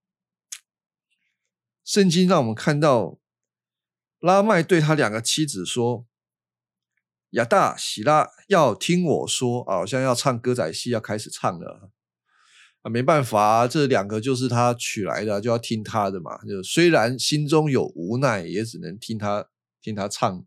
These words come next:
哦。他说什么？<laughs> 啊，拉麦的妻啊，要细听。我杀害那伤我的人，我杀死那击伤我的少年。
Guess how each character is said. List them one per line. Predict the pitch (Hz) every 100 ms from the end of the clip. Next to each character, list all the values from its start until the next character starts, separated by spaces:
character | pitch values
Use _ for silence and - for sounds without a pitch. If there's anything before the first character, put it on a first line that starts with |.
| _
哦。 | - 78 - _ _ _ _ _ _ -
他 | 104
说 | 113 117
什 |
么？ | 95 62 58 _ _ _ _ _ -
<laughs> | - 120 - - 143 131 _
啊， | 123 131
拉 | 143 185 185
麦 | 196 160
的 | 131
妻 | - - 165 151
啊， | 101 - -
要 | - 117 101
细 | - - 98
听。 | - 107 104 117 _ _ _ _ _ _ _ _ _ _ _ _ _
我 | - 110 110
杀 | - 160 147 147 147 135 - _ _ _
害 | - 156 110
那 | 117 131
伤 | 101 - 139 135
我 | 87
的 | 82
人， | 71 71 113 117 _ _ _ _ _ _ _ _
我 | - 104 95
杀 | - 143 147
死 | 143 95
那 | 101 131 101 76 -
击 | - 90 117
伤 | 120 135 139
我 | 110 71
的 | 85
少 | - - 123
年。 | 90 80 120